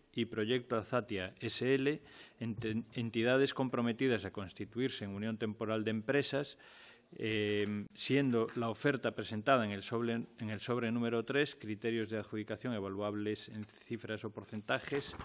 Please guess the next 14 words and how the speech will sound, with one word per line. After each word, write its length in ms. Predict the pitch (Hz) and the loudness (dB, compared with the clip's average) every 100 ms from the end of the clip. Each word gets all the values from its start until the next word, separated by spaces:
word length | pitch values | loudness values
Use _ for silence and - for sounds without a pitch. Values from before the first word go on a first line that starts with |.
| - - - _ - - - | -14 -18 -20 _ -20 -18 -6
la 280 | 113 107 101 | -2 0 -2
siguiente. 800 | - 107 110 110 95 - - - _ _ _ - - - - - - _ - - | -4 -2 2 0 0 -10 -18 -20 _ _ _ -20 -18 -18 -18 -20 -20 _ -20 -6
Eh, 720 | 127 113 107 104 104 104 - _ _ - | -2 0 0 0 0 -2 -8 _ _ -8
ejecutar 520 | 113 135 120 117 139 | -2 -2 0 4 6
el 60 | 131 | 6
contrato 420 | 127 127 127 131 | 2 2 2 2
de 80 | 127 | 2
referencia 760 | 127 135 151 151 - 170 175 - _ _ _ _ _ _ - | 2 0 0 0 0 0 -2 -8 _ _ _ _ _ _ 0
aplicando 480 | 123 127 135 143 | 2 2 2 2
un 80 | 139 | 2
porcentaje 540 | 127 123 123 123 - 127 | 0 0 0 0 0 0
único 360 | 131 120 120 | 2 0 0
de 120 | 110 | -2
reducción 680 | 110 113 110 - 147 160 180 | 0 -4 -6 -2 -2 0 -4